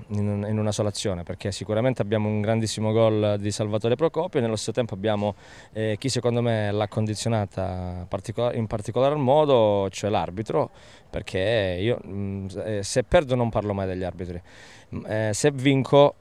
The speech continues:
e non mi, e non vedo un arbitraggio all'altezza, lo devo dire, anche per una questione di, di, di, eh, di correttezza nei confronti di chi ha visto la gara, e credo che,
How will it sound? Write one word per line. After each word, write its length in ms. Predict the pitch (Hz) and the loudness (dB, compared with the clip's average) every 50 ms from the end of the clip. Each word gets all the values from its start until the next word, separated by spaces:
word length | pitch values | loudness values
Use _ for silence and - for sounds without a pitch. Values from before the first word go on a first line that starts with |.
| - _ _ - | -16 _ _ -4
e 140 | - 117 117 | 0 2 2
non 300 | 117 117 117 120 117 120 | 4 4 2 2 2 2
mi, 360 | 120 120 117 120 117 117 113 | 2 0 2 0 0 0 0
e 60 | 117 117 | 0 0
non 160 | 120 123 123 | 0 0 2
vedo 200 | 113 117 117 117 | 2 2 2 2
un 40 | 117 | 0
arbitraggio 460 | 113 101 98 110 104 117 117 107 110 | -2 -2 -4 -4 -2 -2 -2 0 0
all'altezza, 460 | 107 117 117 110 - 127 107 - - | 0 -2 -2 -2 -2 -4 -4 -4 -4
lo 80 | 107 107 | -2 -2
devo 180 | 104 110 113 120 | 0 0 0 0
dire, 300 | 113 107 101 98 95 - | 0 0 0 -2 -2 -2
anche 240 | - 117 110 - - | -2 -2 -2 -2 -4
per 140 | - 110 104 | -4 -4 -4
una 100 | 107 101 | -4 -4
questione 340 | - - - - 107 104 | -6 -8 -6 -6 -4 -4
di, 200 | 101 98 101 101 | -4 -4 -4 -4
di, 320 | 95 101 101 92 104 104 98 | -4 -6 -6 -6 -6 -6 -6
di, 400 | 95 104 101 101 101 98 98 98 - - - - - - - | -4 -4 -4 -4 -4 -4 -6 -8 -10 -14 -20 -20 -20 -20 -14
eh, 400 | - 73 67 - - - 104 82 | -12 -10 -10 -8 -10 -10 -12 -14
di 160 | 65 92 110 | -12 -12 -6
correttezza 560 | 101 120 107 113 107 - - 135 - - 104 | -4 -2 -2 -2 -2 -2 -2 -2 -2 -2 -4
nei 80 | 107 104 | -4 -4
confronti 460 | - 104 - - 117 113 - - 104 | -4 -4 -4 -2 -2 -2 -4 -4 -6
di 80 | 101 | -6
chi 100 | 98 - | -4 -2
ha 60 | 110 101 | -4 -4
visto 260 | 101 107 101 - - | -4 -4 -6 -4 -2
la 140 | 131 151 135 | 0 2 4
gara, 420 | 117 131 143 123 104 92 90 - | 4 4 6 4 4 2 0 -2
e 140 | - 107 - | -4 -8 -2
credo 320 | - 139 156 151 127 113 | 2 4 4 4 4 2
che, 300 | - 123 120 117 110 107 | 2 2 2 4 2 2